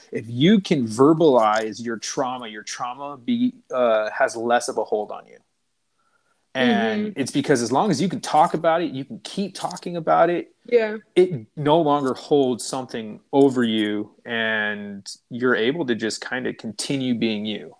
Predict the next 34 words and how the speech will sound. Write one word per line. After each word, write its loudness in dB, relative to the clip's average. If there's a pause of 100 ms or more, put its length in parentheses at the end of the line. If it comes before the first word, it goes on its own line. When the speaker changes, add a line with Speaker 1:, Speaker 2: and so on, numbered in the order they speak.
(460)
Speaker 2:
Yeah. 0
Speaker 1:
Granted, 6
you -4
know, -6
when -6
you 2
break 4
up, 0 (200)
it's -8
hard, -2 (120)
you -8
know, -4 (120)
<laughs> -2
the -6
world, 4
the 0
world 2
ends. -6
Taylor -2
Swift -6
makes -10
that -8
very -6
clear. -10 (320)
Speaker 2:
Yeah. 2
Speaker 1:
Um, -12 (880)
and -2
yeah, 6
it's -4
just -12
a, -8
a -8
big -2
issue. -6